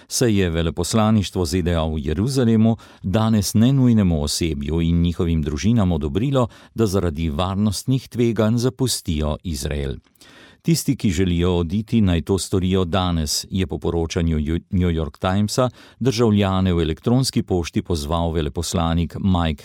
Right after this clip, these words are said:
Huckabee. Povečano previdnost je svojim državljanom v Izraelu priporočila tudi Kitajska, tiste v Iranu pa je pozvala k odhodu. Po poročanju B B C sta enako svetovali tudi Indija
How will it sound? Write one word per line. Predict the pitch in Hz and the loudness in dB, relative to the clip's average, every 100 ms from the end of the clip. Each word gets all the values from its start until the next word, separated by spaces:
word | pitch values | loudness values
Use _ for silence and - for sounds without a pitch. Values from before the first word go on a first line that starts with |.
| - | -8
Huckabee. | 87 - 80 69 76 - _ _ - - - - | -8 -4 -6 -4 -8 -12 _ _ -20 -20 -20 -8
Povečano | - 117 120 127 110 | -2 0 2 2 2
previdnost | 95 98 123 139 143 131 - - - | 2 0 0 0 0 0 -6 -10 -4
je | 92 92 | 0 0
svojim | - 95 87 82 | 0 0 0 0
državljanom | 76 82 76 85 87 87 - | -2 -2 -2 0 0 0 -2
v | 87 | -2
Izraelu | 90 90 95 98 110 120 | -2 0 0 2 2 0
priporočila | - 104 92 - 87 80 | -2 -2 -2 -2 -2 -2
tudi | 90 82 80 | -2 -6 -4
Kitajska, | 85 - 101 92 - - 67 - - - _ | -4 -2 0 0 -2 -4 -6 -8 -20 -20 _
tiste | 131 - 104 | -4 0 0
v | 87 | 0
Iranu | 82 95 135 170 | 0 0 2 0
pa | 165 135 | 2 0
je | 135 | 0
pozvala | 127 87 80 80 87 | -2 -2 -2 -2 -4
k | - | -4
odhodu. | 113 - 76 - - - _ _ _ | -8 -6 -6 -6 -10 -12 _ _ _
Po | 87 | -6
poročanju | 98 95 95 - 90 82 | 0 0 0 0 0 0
B | 69 | -2
B | 73 76 | -4 -4
C | - 127 151 | -2 -2 -2
sta | - 78 | -4 -4
enako | 73 78 101 110 | -2 -2 -2 -4
svetovali | - 92 87 78 80 78 | -4 -2 -2 -2 -2 -4
tudi | - 139 113 | -4 -4 -4
Indija | - 104 101 78 80 73 | -2 0 2 0 -2 -4